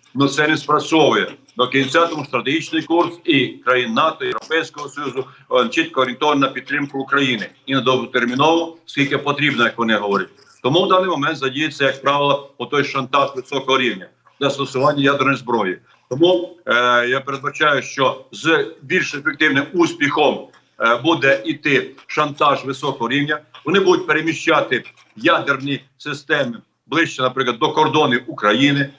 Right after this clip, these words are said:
от, баражувати біля країн нато, це, наприклад, підводні човни,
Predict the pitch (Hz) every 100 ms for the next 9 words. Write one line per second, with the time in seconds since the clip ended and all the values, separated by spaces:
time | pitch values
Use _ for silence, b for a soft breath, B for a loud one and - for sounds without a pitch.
0 | _ _ 120 95 123 165 135 175 190 185
1 | 120 139 135 - 143 143 127 139 147 156
2 | 160 - _ - 139 139 127 135 123 -
3 | 135 156 139 135 - 123 131 143